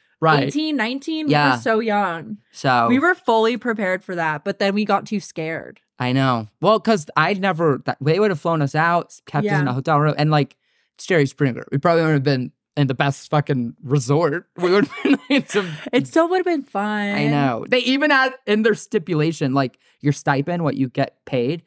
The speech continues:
Speaker 2: Uh-huh.
Speaker 1: they literally have a little part, portion of their stipend for people to buy cigarettes <laughs> because, like, so many people
Speaker 2: Really?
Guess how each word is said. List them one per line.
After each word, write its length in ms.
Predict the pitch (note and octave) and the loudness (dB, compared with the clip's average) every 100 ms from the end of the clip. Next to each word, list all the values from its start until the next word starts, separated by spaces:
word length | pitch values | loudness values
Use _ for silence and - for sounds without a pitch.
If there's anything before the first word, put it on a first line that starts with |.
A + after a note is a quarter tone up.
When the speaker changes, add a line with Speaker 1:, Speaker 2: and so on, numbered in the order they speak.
| - | -12
Speaker 2:
Uh-huh. 200 | G#3+ G3+ | -10 -2
Speaker 1:
they 160 | F#3 D#3+ | 0 2
literally 380 | E3 F3+ G3+ | 2 2 2
have 180 | F#3+ E3+ | 2 0
a 60 | E3+ | 0
little 260 | D#3 E3 | 0 0
part, 340 | E3 D#3+ F3 - | -2 -2 -4 -2
portion 300 | E3+ D3+ D#3 | -2 -2 -2
of 80 | C#3+ | -4
their 80 | |
stipend 420 | C3 C3+ B2 D#3 C#3 | -2 -4 -2 -2 -2
for 80 | |
people 300 | D3 E3 D3 | -2 -2 -2
to 80 | C#3+ | -2
buy 140 | C#3 B2+ | -2 -2
cigarettes 760 | - C3 B2+ E3 - G#3 - | -2 -2 0 -2 -2 -6 -2
<laughs> 40 | |
because, 380 | - C#4 C4+ - | 0 2 0 2
like, 300 | G#3 F3+ D3 | 2 0 -4
so 180 | - A3+ | -2 2
many 120 | G#3+ | 4
people 320 | G#3 G#3 A3+ A#3 | 4 2 2 0
Speaker 2:
Really? 300 | B3+ C#4 | -2 -6